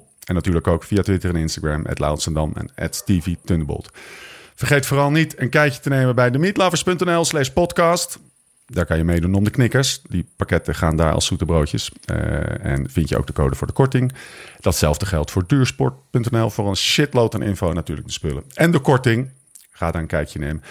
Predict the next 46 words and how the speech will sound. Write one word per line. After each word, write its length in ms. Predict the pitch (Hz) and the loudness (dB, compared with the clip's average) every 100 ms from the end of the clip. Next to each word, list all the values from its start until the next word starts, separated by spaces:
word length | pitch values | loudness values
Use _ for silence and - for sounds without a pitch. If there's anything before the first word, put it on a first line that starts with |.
| - | -4
Laat 160 | 120 135 | 0 4
een 80 | |
reviewtje 580 | 127 185 - 147 120 123 | 4 4 2 2 2 2
achter, 300 | 104 95 95 | 2 2 0
Lau. 280 | 87 101 151 - | 2 2 0 -4
Deze 200 | - 117 | -4 0
moeten 220 | 131 135 143 | 0 0 0
we 60 | |
eventjes 280 | 131 - - | -2 -4 -10
bespreken. 480 | 117 - 107 90 - - - - | -8 -2 0 0 -6 -14 -20 -6
Dat 120 | 117 | 0
zorgt 240 | 156 160 | 2 2
ervoor 300 | 135 139 123 | 0 2 2
dat 140 | 139 131 | 2 0
we 80 | 120 | 2
beter 280 | 131 127 | 2 2
gevonden 380 | 110 110 123 107 | 0 0 0 2
worden. 320 | 90 104 160 160 - | 0 -2 -4 -10 -10
En 100 | 113 | -6
dat 120 | 107 | -6
is 100 | 104 | -6
vooral 260 | - 107 113 | -4 0 0
goed 280 | - 117 - | 0 -2 -2
en 180 | 92 | 0
leuk 220 | 87 87 - | 2 2 0
om 100 | 82 | -4
te 100 | 80 | -2
lezen. 300 | 71 - - _ _ _ - - - - | -2 -4 -10 _ _ _ -16 -16 -16 2
Ook 260 | 131 135 | 4 4
al 180 | - 104 | 4 4
zaten 400 | 87 78 92 - | 4 2 2 0
er 140 | 101 | 0
de 60 | 110 | 0
afgelopen 520 | - - 92 78 - | -2 -4 -4 -4 -4
tijd 260 | - 67 78 | -4 -2 -2
best 180 | - 139 | 0 0
wel... 220 | 120 101 - | 2 2 0
Het 80 | |
zat 120 | - 123 | -4 -4
een 60 | |
beetje 160 | 82 73 | -6 -10
een 100 | 87 | -6
paar 180 | 95 101 | -4 -2
slechte 320 | 135 131 - | -2 -2 -2
tussen, 300 | - 67 | -4 -2
hè? 60 | - | -4